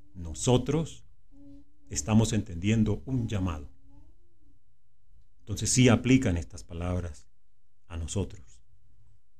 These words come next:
A menos, claro, que nuestro corazón, el corazón de una persona que esté escuchando, diga, "Interesante, casi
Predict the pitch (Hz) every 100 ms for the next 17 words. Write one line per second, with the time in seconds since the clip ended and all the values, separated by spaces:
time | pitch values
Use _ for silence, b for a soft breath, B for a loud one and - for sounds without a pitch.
0 | - - - - - - - 107 107 139
1 | 170 165 - 117 92 - - - - -
2 | - - 101 98 147 - 180 160 147 107
3 | 107 107 - - - - - - - -
4 | - - - - 90 - 95 135 147 143
5 | 127 123 131 127 - 104 - 123 135 123
6 | 120 110 104 107 - - - - 175 185
7 | 175 113 104 - - - - - - -
8 | - - - - - - 247 269 135 -